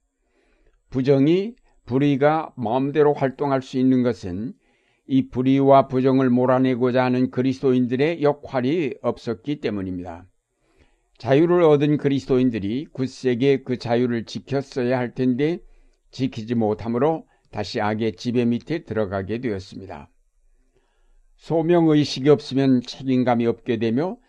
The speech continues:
책임감이 없으면 자유를 지켜낼 수 없습니다.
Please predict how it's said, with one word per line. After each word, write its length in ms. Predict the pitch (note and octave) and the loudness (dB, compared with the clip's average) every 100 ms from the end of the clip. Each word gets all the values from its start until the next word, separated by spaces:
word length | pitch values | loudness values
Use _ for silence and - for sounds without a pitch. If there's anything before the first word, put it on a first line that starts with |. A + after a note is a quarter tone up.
| _ _ _ | _ _ _
책임감이 720 | - C3 B2+ B2 A#2+ A#2+ C3 | -6 -2 0 2 2 2 2
없으면 640 | C3 G#2+ - C3+ D#3 F3+ - | 2 -2 -4 -2 -2 -6 -12
자유를 460 | - G#2+ C3+ E3 E3+ | -4 0 0 0 -6
지켜낼 460 | - - A#2+ A#2 | -8 -4 -2 -2
수 220 | G2 C3 | -4 -2
없습니다. 580 | A#2 - - G2 F2+ F2+ | -2 -4 -10 -12 -12 -18